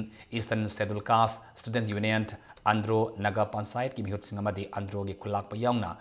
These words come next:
ꯑꯣꯜ ꯑꯟꯗ꯭ꯔꯣ ꯌꯨꯠ ꯀ꯭ꯂꯕ ꯑꯦꯁꯣꯁꯤꯌꯦꯁꯟꯒꯤ ꯁꯪꯂꯦꯜꯗ ꯃꯤꯐꯝ ꯑꯃ ꯐꯝꯈꯤ꯫ ꯃꯤꯐꯝ ꯑꯗꯨꯗ ꯁꯔꯨꯛ ꯌꯥꯈꯤꯕ ꯑꯟꯗ꯭ꯔꯣ ꯅꯒꯔ ꯄꯟꯆꯥꯌꯠꯀꯤ ꯆꯤꯌꯔꯄꯥꯔꯁꯟ ꯂꯩꯁꯨꯡꯕꯝ ꯁꯨꯈꯣꯏꯅ ꯍꯥꯏꯈꯤꯕꯗ, ꯅꯤꯡꯊꯧꯖꯝ ꯏꯕꯦꯝꯃꯨꯒꯤ ꯃꯤꯁꯤ ꯑꯁꯤꯒꯤ ꯃꯇꯥꯡꯗ ꯑꯟꯗ꯭ꯔꯣ ꯈꯨꯟꯖꯥ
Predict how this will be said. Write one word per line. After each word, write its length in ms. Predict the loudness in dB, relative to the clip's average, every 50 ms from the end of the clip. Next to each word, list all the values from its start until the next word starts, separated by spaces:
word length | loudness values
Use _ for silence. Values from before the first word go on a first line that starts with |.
| -14 -8 -2
ꯑꯣꯜ 200 | 0 0 0 0 -4 -4
ꯑꯟꯗ꯭ꯔꯣ 340 | -4 -4 -2 0 0 0 0 0 -4 -8
ꯌꯨꯠ 140 | -8 -8 -8 -6
ꯀ꯭ꯂꯕ 280 | -4 -2 -2 -2 -2 -4 -10 -16 -20 -16 -8 -6
ꯑꯦꯁꯣꯁꯤꯌꯦꯁꯟꯒꯤ 680 | -4 -4 -4 -4 -6 -6 -6 -6 -6 -6 -6 -6 -8 -8 -8 -10
ꯁꯪꯂꯦꯜꯗ 480 | -10 -6 -4 -2 -2 -2 -2 -2 -4 -4
ꯃꯤꯐꯝ 280 | -6 -6 -6 -6 -6 -6
ꯑꯃ 140 | -6 -8
ꯐꯝꯈꯤ꯫ 400 | -6 -6 -4 -4 -2 -2 -2 -4 -4 -6 -8 -14 -20 -20 -20 -18 -18 -8 0 2
ꯃꯤꯐꯝ 300 | 4 10 10 12 12 12
ꯑꯗꯨꯗ 200 | 10 8 4 4
ꯁꯔꯨꯛ 220 | 2 0 2 6
ꯌꯥꯈꯤꯕ 400 | 8 8 8 6 4 0 -2 -2 -2
ꯑꯟꯗ꯭ꯔꯣ 180 | -2 -2 -2
ꯅꯒꯔ 300 | 0 0 0 0 -2 -2
ꯄꯟꯆꯥꯌꯠꯀꯤ 480 | -2 -4 -4 -4 -4 -4 -4 -4 -4 -6
ꯆꯤꯌꯔꯄꯥꯔꯁꯟ 600 | -4 0 0 0 0 0 0 -2 -2 -2 -2 -4 -4 -4 -8 -12 -16 -8 -2
ꯂꯩꯁꯨꯡꯕꯝ 720 | 2 2 2 2 2 -2 -2 -2 -2 0 2 2 2 2 0 -2 -4 -10 -16 -20 -20 -20 -20 _ -2
ꯁꯨꯈꯣꯏꯅ 560 | -2 0 0 0 -2 2 4 4 6 6 4
ꯍꯥꯏꯈꯤꯕꯗ, 520 | 4 2 0 0 0 0 0 2 4 4 4 4 2 -4 -10 -18 -18 -20 -6 -2
ꯅꯤꯡꯊꯧꯖꯝ 500 | 0 2 2 4 4 2 4 2 2 2 0
ꯏꯕꯦꯝꯃꯨꯒꯤ 520 | 0 2 2 2 2 2 2 0 0 -2 -4 -6 -4
ꯃꯤꯁꯤ 300 | -2 0 0 0 0 -2
ꯑꯁꯤꯒꯤ 240 | -2 -2 -4 -2 0
ꯃꯇꯥꯡꯗ 440 | 0 2 4 4 2 2 2 -2 -4
ꯑꯟꯗ꯭ꯔꯣ 280 | -6 -6 -4 -4 -4 -4
ꯈꯨꯟꯖꯥ 380 | -4 -6 -8 -4 0 2 2